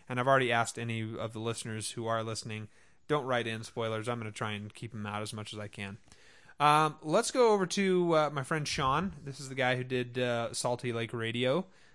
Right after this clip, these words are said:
Um, he, uh, wrote in, "Hey guys, about time. Can't wait to see how things work out with Breaking Bad.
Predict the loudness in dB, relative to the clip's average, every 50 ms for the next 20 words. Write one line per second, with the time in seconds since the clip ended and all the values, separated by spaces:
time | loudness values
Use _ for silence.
0 | -20 -20 -18 -12 -8 -4 -4 -2 -2 -2 -4 -6 -8 -10 -12 -14 -18 -20 -20 -20
1 | -20 -20 -20 -20 -20 _ _ -20 -20 -18 -16 -12 -6 -2 -2 0 0 0 2 2
2 | 4 6 6 6 6 6 6 6 6 4 4 4 4 4 4 4 2 0 0 0
3 | 2 2 2 4 4 4 4 4 4 2 -2 -8 -14 -20 -20 -6 0 2 2 2
4 | 4 8 10 10 10 10 8 4 0 -6 -2 2 4 6 8 8 8 6 6 4
5 | 2 2 -2 -4 -8 -16 -20 -18 -16 -16 -16 -16 -18 -20 -20 -20 -20 -20 -20 -20
6 | -20 -20 -18 0 4 4 4 6 6 4 4 2 2 0 -2 0 0 2 2 0
7 | 0 0 -2 -2 -2 -2 -2 -2 0 0 0 2 4 4 4 4 0 -2 -4 -4
8 | -4 -4 -4 -6 -4 -2 0 0 0 -2 -4 -8